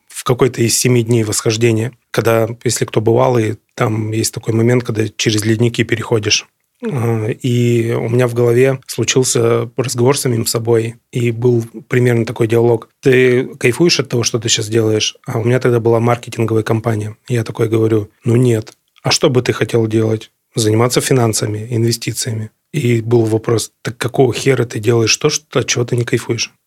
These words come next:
И просто я такой думаю: "А реально, а чё я не делаю? Ну, блин, а кого я жду реально?" И всё, я вернулся. А, так ещё получилось, что когда после восхождения, там же город Пятигорск рядом, и мне,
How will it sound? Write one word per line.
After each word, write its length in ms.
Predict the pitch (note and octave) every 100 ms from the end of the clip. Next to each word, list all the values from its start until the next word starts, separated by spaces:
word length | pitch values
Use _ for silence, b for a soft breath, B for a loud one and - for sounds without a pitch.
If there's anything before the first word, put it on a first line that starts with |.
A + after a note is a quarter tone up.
| _
И 220 | B2 A2+
просто 340 | - A#2+ C3 B2
я 120 | A2
такой 200 | - G#2
думаю: 240 | G#2+ G2+
"А 40 | G#2+
реально, 340 | A2+ A#2+ G#2+
а 60 | G2
чё 160 | -
я 80 | B2+
не 180 | A2 G#2+
делаю? 380 | A2 G#2+ G#2 A2+ _ -
Ну, 220 | A#2 G#2+
блин, 500 | G2+ A2+ A2+ G#2 G#2
а 160 | B2 A2
кого 320 | - A#2+ C#3+
я 80 | A#2
жду 180 | G#2 G#2+
реально?" 380 | G2+ G2 G2+ - -
И 280 | A#2 A2 G#2
всё, 220 | - B2+
я 100 | C#3
вернулся. 800 | A#2 A2 B2 C#3 - A#2+ A#2 A2+ A2+ A#2+ _ _
А, 140 | C#3+ A#2
так 180 | -
ещё 140 | - A#2+
получилось, 480 | A#2+ A#2+ - D3 B2
что 340 | - - A#2
когда 320 | - A#2 A#2
после 280 | A2 - B2
восхождения, 840 | A2+ - A2+ - D3 C#3+ A#2+ A2+ -
там 180 | - A2+
же 180 | G#2+ A2
город 320 | A2+ B2 A2+
Пятигорск 500 | - - B2 D#3 - B2
рядом, 400 | A2+ A2 A2 - _ -
и 120 | A#2
мне, 640 | A2+ A#2+ B2+ A#2+ A2+ C3